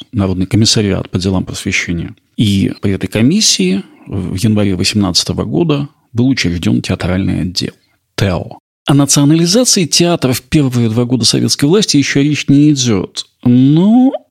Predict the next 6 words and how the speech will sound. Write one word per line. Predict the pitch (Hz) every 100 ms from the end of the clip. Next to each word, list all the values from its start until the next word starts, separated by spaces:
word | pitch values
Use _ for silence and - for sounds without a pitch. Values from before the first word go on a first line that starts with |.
| -
частное | - 180 - 151
предпринимательство | 123 120 131 131 139 143 135 - 127 123 120 131 - _
в | -
сфере | - 127 113 110
сценических | - 131 127 - - 117 -
искусств | - - - -